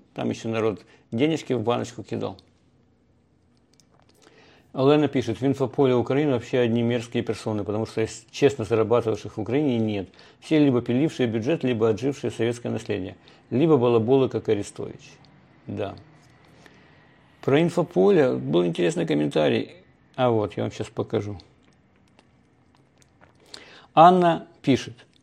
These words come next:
«Странно, но такое ощущение, что я с вами, Яков, нахожусь в одном информационном поле. Только сегодня размышляла, что могу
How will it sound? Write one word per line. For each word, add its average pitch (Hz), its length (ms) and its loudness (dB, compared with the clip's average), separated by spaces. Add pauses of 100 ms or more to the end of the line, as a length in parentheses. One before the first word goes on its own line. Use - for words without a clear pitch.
(560)
«Странно, 175 640 6 (400)
но 127 140 2
такое 185 280 6
ощущение, 165 580 4
что - 180 2
я 160 180 6
с - 100 -4
вами, 139 260 6
Яков, 143 600 0 (440)
нахожусь 131 460 2
в 131 80 4
одном 143 320 6
информационном 135 720 0
поле. 107 320 -4 (580)
Только 196 300 8
сегодня 160 400 6
размышляла, 135 680 4
что - 200 -2
могу 127 400 0